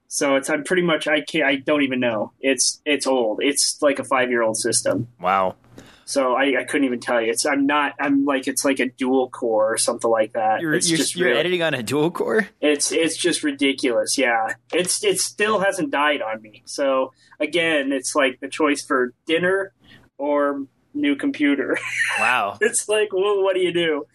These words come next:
Speaker 1: I changed jobs recently and with kind of the promise that I was gonna be making all this money, and, um,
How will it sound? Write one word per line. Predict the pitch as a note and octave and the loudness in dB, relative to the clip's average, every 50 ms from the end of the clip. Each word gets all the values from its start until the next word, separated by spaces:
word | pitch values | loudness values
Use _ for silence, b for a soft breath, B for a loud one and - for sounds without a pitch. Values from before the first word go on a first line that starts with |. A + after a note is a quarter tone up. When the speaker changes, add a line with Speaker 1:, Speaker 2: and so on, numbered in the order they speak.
| B B B B B | B B B B B
Speaker 1:
I | F#3 F3+ F3 | 0 0 0
changed | F3 - A3 G#3+ G#3+ G3+ F3 D#3+ D3 | 0 0 0 0 2 0 -2 -2 0
jobs | E3 E3+ F3+ G3 F#3+ F#3 E3 D3 | 0 2 2 2 0 0 -2 0
recently | C#3+ C3+ C3+ C3+ - D3 C3 B2+ B2 A#2+ B2 A#2+ B2 | 0 0 0 0 -2 -2 0 2 2 2 2 2 0
and | C#3 C#3 C#3 C#3 C#3 | 0 0 0 2 2
with | D3+ D3 - _ _ _ | 0 0 0 _ _ _
kind | - D#3+ D3+ D3+ | -2 0 2 2
of | D3+ C#3 C3+ | 0 0 -2
the | C3 | -6
promise | A#2+ _ - D3+ D3 D#3 D#3 C#3 C3 - | -6 _ -2 0 0 2 0 0 -2 0
that | - C#3 B2+ | 0 2 2
I | B2 | 2
was | B2 B2 B2 | 2 2 0
gonna | C3 B2+ B2 | 0 0 2
be | B2 B2 | 2 2
making | A#2+ B2+ C3 C3+ C3 B2 | 2 2 0 0 0 -2
all | B2 A#2+ C3 C3+ | 0 0 0 0
this | C3+ C#3+ - - | 0 -2 -2 0
money, | D3 D3+ E3 E3 C#3+ A#2+ A2+ A2+ - | 0 0 2 2 0 -2 -2 -4 -4
and, | C#3 C3+ C3+ C3 B2+ B2 B2+ | 0 0 2 2 2 0 0
um, | B2 B2 A#2+ A#2 A#2 | 2 2 0 -2 -4